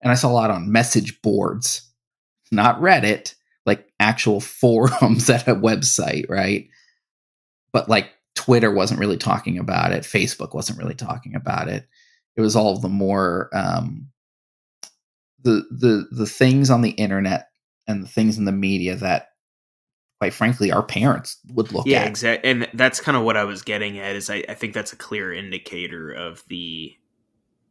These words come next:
Speaker 2: you know, I, the Beatles are gonna live on long after Paul and Ringo, but there, there will be an end.
Speaker 1: How long
Speaker 2: Yeah, there, there
Speaker 1: after?
Speaker 2: will be an end to it all for sure. Um,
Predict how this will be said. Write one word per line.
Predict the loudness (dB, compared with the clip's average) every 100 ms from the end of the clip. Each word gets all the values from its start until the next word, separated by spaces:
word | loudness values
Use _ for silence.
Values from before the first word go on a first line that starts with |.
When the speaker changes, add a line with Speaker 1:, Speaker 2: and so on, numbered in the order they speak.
| _
Speaker 2:
you | -18
know, | -18 -20 -20 _ _ _ 0
I, | 0 0 -8
the | -10
Beatles | 0 2 2 0
are |
gonna | -4 -4
live | -6 -4
on | -4 -4
long | -6 -6
after | -8 -8 -10
Paul | -8 -6 -6 -8
and | -10
Ringo, | -10 -4 -4 -4 -8 _ _ _ _ _ _ _
but | -6 -6 -10 _ _ _ _ _ _ 2
there, | 2 2
there | 0 0
will | 2 0
be | -2 -6
an | -8
end. | -2
Speaker 1:
How | 0
long | 2 2
Speaker 2:
Yeah, | 0 0
there, | 2 4
there | 6 6
Speaker 1:
after? |
Speaker 2:
will | 6 4
be | 4 0
an | 0
end | -4 -6 -10
to | -10 -10
it |
all | -8 -10
for | -12 -16 -16
sure. | -14 -12 -12 -16 _ _
Um, | -18 -16 -16